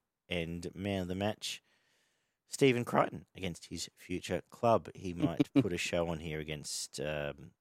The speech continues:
Speaker 1: Alamote and co. What do you think, Barn?
Speaker 2: Yeah, I think Cleary might be, um, I think he'll try and be busy. Uh, obviously, he won't wanna overextend himself, but I wouldn't be surprised if you see a few dashes out of him just to, to really test that hamstring, um,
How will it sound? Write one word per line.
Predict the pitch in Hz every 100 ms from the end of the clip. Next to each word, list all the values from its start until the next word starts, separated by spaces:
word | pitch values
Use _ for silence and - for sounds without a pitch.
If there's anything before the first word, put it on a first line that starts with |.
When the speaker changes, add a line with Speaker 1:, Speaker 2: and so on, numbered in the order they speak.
| _
Speaker 1:
Alamote | 85 80 71 73
and | 78 78
co. | - 80
What | 80 - _ _ _ _ _ _
do | 98
you | 92
think, | 80
Barn? | 90 101 _ _ _ _ _ _ _ _ _ _ _ _ _ _ _ -
Speaker 2:
Yeah, | 160
I |
think | 170 247
Cleary | - 180 160
might | 147 147 139
be, | 135 127
um, | 123 120 -
I | 190
think | 233
he'll | 196
try | 147 151
and | 151
be | 139
busy. | 120 120 139 170 - -
Uh, | 127 120 120 113 -
obviously, | 127 117 127 117 107 -
he | 123
won't | 123 110
wanna | 110
overextend | 104 120 120 110 - 120
himself, | 120 117 135 151 -
but | 120
I | 101
wouldn't | 131 135 117
be |
surprised | - 113 117 107
if | 104
you | 104
see | 117 107
a |
few | - 113
dashes | 107 101 - 110
out | 113 117
of |
him | 117 120
just | 113 107
to, | 120 110 107
to | 123 117 - _ _ _
really | 123 113
test | 110 117 -
that | 110 101
hamstring, | 113 117 - 131 131 127 135
um, | 110 104 101 104